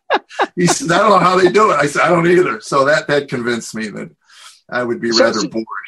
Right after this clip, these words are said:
Speaker 1: after, after
Speaker 2: so
Speaker 1: a week.
Speaker 2: w-, if you were pastoring, how long is a, how long is a pastor set? Like, if you said you had to have a sermon, is that ten, fifteen, twenty,
Speaker 1: No,
Speaker 2: thirty?
Speaker 1: it's thirty to forty-five minutes.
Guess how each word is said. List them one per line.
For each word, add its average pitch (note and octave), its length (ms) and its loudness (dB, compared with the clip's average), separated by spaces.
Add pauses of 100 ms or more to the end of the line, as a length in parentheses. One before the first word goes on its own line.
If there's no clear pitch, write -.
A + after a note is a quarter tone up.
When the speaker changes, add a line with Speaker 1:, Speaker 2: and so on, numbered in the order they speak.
(120)
Speaker 1:
after, - 360 -8 (100)
after G#2 100 -4
Speaker 2:
so C4 220 2
Speaker 1:
a G3 80 -6
week. G#3 140 -12
Speaker 2:
w-, B3+ 260 -16 (140)
if G#3+ 180 -6
you C#4 120 -4
were C#4+ 180 -2
pastoring, A#3+ 580 -8
how A3 180 -8
long A#3 280 -8
is F3 160 -10
a, F3 240 -6 (120)
how G3 220 -4
long G#3+ 180 -2
is D#3+ 120 -6
a E3 100 -6
pastor F3+ 460 -8
set? - 340 -8 (480)
Like, D#3+ 220 0
if F3+ 140 -6
you F#3 100 0
said G#3 240 0
you G3+ 80 2
had F#3+ 120 0
to F#3 40 0
have F3+ 120 -4
a D#3+ 40 -8
sermon, F3+ 540 -6 (240)
is D#3+ 120 -6
that E3+ 200 -2 (260)
ten, A3+ 320 -4
fifteen, A#3 420 -6
twenty, B3 500 -8
Speaker 1:
No, G#3 340 4
Speaker 2:
thirty? B2+ 120 2
Speaker 1:
it's - 160 -8
thirty C#3 420 0
to B2+ 80 -2
forty-five C3 680 -4
minutes. C3+ 580 -14